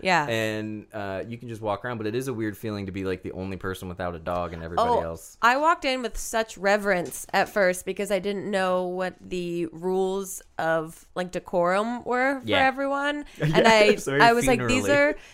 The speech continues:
Speaker 1: these are performers. I don't wanna get in their way." And I kept, like, grabbing you, being like, "Elliot, those are, they're about to compete. Get out of the way."
Speaker 2: Yeah.
Speaker 1: And no one gave a shit.
Speaker 2: No one cared.
Speaker 1: Everyone <laughs> was very, like, they, it was so casual.
Speaker 2: Yeah.
Speaker 1: And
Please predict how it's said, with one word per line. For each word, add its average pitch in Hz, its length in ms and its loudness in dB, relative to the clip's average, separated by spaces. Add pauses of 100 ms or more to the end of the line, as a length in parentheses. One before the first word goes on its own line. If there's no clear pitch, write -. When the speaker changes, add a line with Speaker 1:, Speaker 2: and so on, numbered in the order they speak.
(100)
Speaker 1:
these 196 140 -4
are 240 100 0
performers. 247 640 -2
I 196 80 0
don't 185 240 0
wanna 214 160 0
get 220 200 2
in 240 60 -6
their 226 140 -2
way." 247 280 6
And 208 120 4
I 196 40 4
kept, 226 200 2
like, 208 100 2
grabbing 208 380 0
you, 214 100 -4
being 208 120 -8
like, 208 180 -6
"Elliot, 311 260 2
those 247 220 0
are, 254 100 2 (100)
they're 302 140 4
about 277 200 -2
to - 60 0
compete. 330 460 2
Get 262 220 -4
out 277 140 -2
of 277 60 -4
the 285 60 -2
way." 294 300 4
Speaker 2:
Yeah. 185 160 0 (260)
Speaker 1:
And 240 340 0
no 349 260 2
one 320 240 0
gave 202 240 2
a 185 60 -4
shit. 247 420 -2
Speaker 2:
No 101 120 -2
one 320 180 4
cared. 330 260 4 (360)
Speaker 1:
Everyone 392 400 8
<laughs> - 60 -20
was 302 340 2 (380)
very, 277 600 4
like, 269 380 -2
they, 269 440 2
it - 260 -8
was 294 160 -2
so 277 240 2
casual. 226 800 2
Speaker 2:
Yeah. 196 160 0
Speaker 1:
And 208 300 0